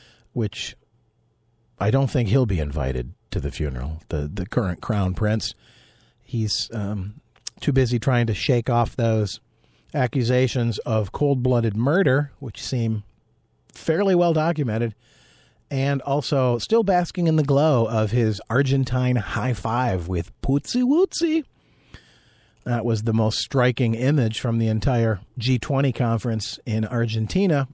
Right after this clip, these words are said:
<clears throat> in my opinion, was that very smug, smiley, chest-thumping bro high five between Vladimir Putin and Crown Prince, uh, of Saudi Arabia. <laughs>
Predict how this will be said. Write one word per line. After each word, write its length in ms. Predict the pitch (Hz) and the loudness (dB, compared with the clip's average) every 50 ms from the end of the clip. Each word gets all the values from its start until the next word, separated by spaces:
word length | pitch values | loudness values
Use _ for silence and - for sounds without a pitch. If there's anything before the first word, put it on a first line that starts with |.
| - | -14
<clears throat> 120 | _ _ - | _ _ -8
in 680 | 185 180 127 139 117 101 - _ _ _ - 135 165 | -6 -6 -6 -6 -8 -10 -12 _ _ _ -4 -2 0
my 160 | 151 151 165 151 | 0 0 0 0
opinion, 480 | 147 143 - 127 123 123 123 120 110 - _ _ _ _ _ _ _ _ _ _ _ _ _ _ - - | 0 0 0 0 2 2 0 0 -2 -4 _ _ _ _ _ _ _ _ _ _ _ _ _ _ -14 -8
was 240 | - 120 120 113 104 | -4 -2 -2 0 0
that 240 | 113 120 117 113 - _ _ _ - - - - _ _ _ _ _ _ _ _ _ _ _ _ _ _ _ | 0 0 0 0 -2 _ _ _ -20 -20 -20 -20 _ _ _ _ _ _ _ _ _ _ _ _ _ _ _
very 240 | - 151 156 151 147 | -2 0 2 2 2
smug, 580 | 135 - - - 151 143 143 143 143 139 131 110 | 2 0 -2 0 2 2 4 4 4 2 0 -2
smiley, 880 | - - - - 127 127 127 135 135 131 127 120 120 117 113 110 104 104 113 113 117 - _ _ _ _ _ _ _ _ _ _ _ _ _ - - _ | -4 -4 -2 0 0 2 2 2 2 4 4 4 4 4 4 2 0 -2 -4 -8 -10 -14 _ _ _ _ _ _ _ _ _ _ _ _ _ -20 -14 _
chest-thumping 1120 | - - - 143 131 - - - - 147 127 127 - 135 123 120 120 117 110 110 107 101 | -2 0 2 2 0 0 -4 -4 -2 0 0 0 0 0 0 2 2 0 0 -2 -2 -4
bro 600 | 104 101 110 113 120 131 131 131 127 120 117 104 - - - _ _ _ - | -2 0 0 2 4 4 4 4 4 2 2 0 -4 -10 -16 _ _ _ -6
high 300 | - - 131 123 123 117 | -4 -2 0 0 0 0
five 520 | - - 135 127 127 127 120 117 113 98 | 0 -2 -2 0 0 2 2 0 0 0
between 580 | - 123 113 - - 131 120 117 117 117 113 107 | -2 -4 -4 -2 -2 -2 0 2 2 2 0 0
Vladimir 360 | 110 120 117 120 117 113 107 | 0 0 0 2 2 2 2
Putin 400 | - 120 117 117 107 104 101 98 - | 2 0 0 0 0 0 -2 -2 -2
and 460 | 110 101 104 101 101 104 98 101 - | -2 -2 0 0 0 -2 -2 -4 -6
Crown 340 | - - 107 104 107 107 92 | -6 -4 -2 -2 -2 -2 -4
Prince, 560 | - - 107 107 104 98 - - - - - | -4 -4 -2 -2 -4 -4 -6 -10 -12 -10 -8
uh, 440 | 78 90 98 98 98 101 101 101 - _ - | -6 -4 -4 -2 -2 -4 -4 -6 -10 _ -8
of 260 | - 101 101 95 92 | -6 -4 -4 -4 -4
Saudi 280 | - - 104 98 101 98 | -4 -4 -2 -2 0 0
Arabia. 480 | 95 98 104 104 107 101 95 90 87 - | 0 0 -2 -2 -2 -2 -4 -4 -6 -8
<laughs> 60 | _ | _